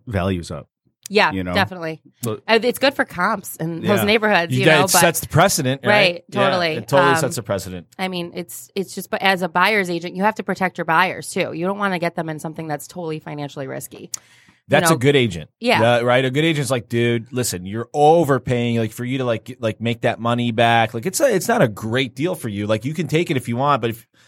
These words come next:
Speaker 3: I'm advising probably against it."
Speaker 1: Mm-hmm.
Speaker 3: Like, that'd be, like, a, probably a good agent that would do that, right?
Speaker 2: Totally. And you have to, you, you have to protect them, but you also have to say, "Eye on the ball." You know, you have to, if you wanna win, you have to, the winning is, and the deal is getting the house.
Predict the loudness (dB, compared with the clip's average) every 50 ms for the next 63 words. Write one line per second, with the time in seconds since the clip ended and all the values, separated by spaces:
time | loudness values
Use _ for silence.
0 | _ _ _ 0 0 0 0 0 -4 -6 -4 0 2 4 4 4 2 0 -4 -6
1 | -4 0 0 2 2 0 -2 -6 -6 -6 -4 -2 0 0 0 0 0 0 0 0
2 | 2 2 2 2 2 2 0 2 2 2 2 2 2 4 4 4 2 0 0 -2
3 | -2 -2 -4 -6 -10 -10 -10 -10 -10 -10 -10 -10 -10 -10 -10 -6 -2 0 2 2
4 | 2 0 -4 -6 -12 _ _ _ -20 -12 -6 -2 0 2 4 4 4 4 4 4
5 | 4 4 4 2 0 -2 -2 -2 -2 -2 -2 -2 -2 -4 -4 -4 0 2 2 2
6 | 2 4 4 2 2 2 0 -4 -6 -2 0 0 0 0 0 -2 -2 -2 -2 -2
7 | -4 -6 -4 -2 0 0 0 0 2 2 4 4 4 4 2 0 -4 -4 -2 -2
8 | 0 -2 -4 -6 -12 -12 -10 -8 -6 -6 -6 -8 -8 -6 -2 2 2 2 2 0
9 | -6 -18 -16 -14 -12 -10 -6 -4 -2 2 4 4 4 2 2 0 0 0 0 -2
10 | -4 -6 -8 _ _ _ _ _ _ -6 -4 0 0 0 0 -2 -6 -6 -4 -2
11 | -2 0 2 2 2 2 0 0 0 2 2 2 0 0 -2 -2 -2 -2 -2 -2
12 | -2 0 0 0 -2 -2 -2 -2 -2 -2 -2 -2 0 0 0 0 0 -4 -6 -8
13 | -8 -8 -12 -18 -20